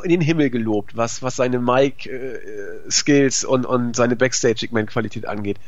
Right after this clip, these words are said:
Er war ja auch wirklich stets bemüht in diesem Segment, hat ja auch versucht, noch das rauszuholen, was man rausholen konnte. Aber meine Güte, war das schlecht. <laughs> Also, da, ah, du willst, dass ich in den,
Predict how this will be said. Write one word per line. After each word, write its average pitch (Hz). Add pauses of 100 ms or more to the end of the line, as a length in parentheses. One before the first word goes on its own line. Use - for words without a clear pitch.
(420)
Er 165
war 202
ja 214
auch 175
wirklich 214
stets 180
bemüht 170
in 120
diesem 110
Segment, 107
hat 170
ja 175
auch 185
versucht, 185
noch 175
das -
rauszuholen, 165
was 147
man 151
rausholen 139
konnte. 156 (840)
Aber 131
meine 196
Güte, 156 (480)
war 156
das 143
schlecht. 110
<laughs> - (340)
Also, 226 (400)
da, 180 (320)
ah, 254
du 151
willst, 190
dass 165
ich 160
in 165
den, 143